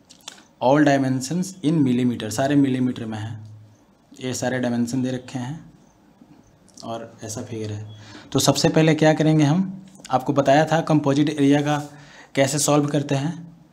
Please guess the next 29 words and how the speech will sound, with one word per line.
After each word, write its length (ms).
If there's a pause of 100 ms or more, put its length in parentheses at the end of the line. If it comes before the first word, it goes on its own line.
(920)
हम 320
इसको 340 (840)
ऐसे 320
divide 380
करेंगे 340 (100)
ताकि 300
हमारा 260
symmetrical 580
figure 300
में 140
divide 320
हो 80
जाए। 220 (380)
तो 80
यहाँ 180
पे 120
टी 140
section 360
है 100
तो 80
easy 260
है, 200 (540)
यहाँ 200
से 100
हमने 140
इसको 200
divide 300
कर 140
दिया 260